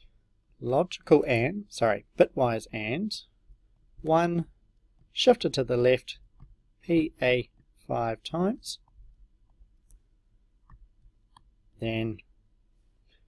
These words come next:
P A five is high. All right, that will evaluate true for us.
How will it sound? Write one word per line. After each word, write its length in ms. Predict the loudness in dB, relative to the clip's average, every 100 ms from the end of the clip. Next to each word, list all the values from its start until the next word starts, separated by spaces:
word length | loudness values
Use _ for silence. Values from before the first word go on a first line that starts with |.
| _ -8 -8 -10 -20 _ _ _ _ _ _ _ _ _ -20 _ _ _ _ _ _ _ _ _ _ _
P 220 | -8 -8 -8
A 160 | -10 -10
five 340 | -8 -6 -4 -6 _ -20 _ -20 -16 -14
is 160 | -12
high. 340 | -8 -8 -8 -14 -20 _ _ -20 -18 -8
All 80 | -4
right, 160 | -6 _ 0
that 180 | 2
will 100 | 2
evaluate 480 | 0 0 -2 -2 -6
true 220 | -8 -8
for 180 | -8 -14
us. 240 | -18 -20